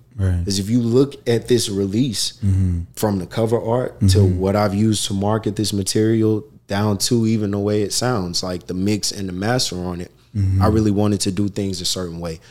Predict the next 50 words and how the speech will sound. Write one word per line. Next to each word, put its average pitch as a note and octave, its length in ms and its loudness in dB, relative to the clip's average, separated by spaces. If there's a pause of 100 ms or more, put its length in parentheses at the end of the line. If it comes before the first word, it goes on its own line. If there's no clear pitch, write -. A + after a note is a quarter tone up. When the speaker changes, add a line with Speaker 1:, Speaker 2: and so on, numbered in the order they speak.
(300)
Speaker 2:
So F#2+ 160 -2
I F2+ 80 0
took - 240 -4
the F#2+ 80 -10
time F#2 320 -4
necessary F#2 520 -2
to E2+ 100 -6
save G2 360 0
the F2 80 -2
money, F#2+ 460 -2 (380)
number F#2+ 320 6
Speaker 1:
Mm-hmm. F#2 100 4
Speaker 2:
one, G2+ 260 2 (380)
and A#2 100 4
to G#2+ 60 6
get A2 180 4
my G2+ 180 2
mind G2+ 380 0
right, D#2+ 200 -14 (420)
Speaker 1:
Mm-hmm. F#2+ 200 -12 (280)
Speaker 2:
to G2+ 160 0
apply G2 320 0
everything A2 380 0
that G#2 120 0
I F#2+ 100 2
learned F#2 480 0 (120)
into F#2+ 260 -4
this F2+ 280 -4
release F2 400 -8
right F2+ 160 -10
here. F2 200 -14
So G#2 220 2
that's A#2 260 0
what G#2+ 140 -2
kinda G#2 220 0
makes G2 260 -2
it F#2 60 -2
special G2 420 -2
in E2+ 220 -10
that F#2+ 200 -2
aspect - 480 -8
as - 120 -12
well. - 280 -12
And G#2 120 4
that's F#2 140 6
Speaker 1:
Right. F2 60 0
Speaker 2:
what F#2 80 -6
I've E2+ 160 -8
been D#2 120 -10
doing. E2 240 -14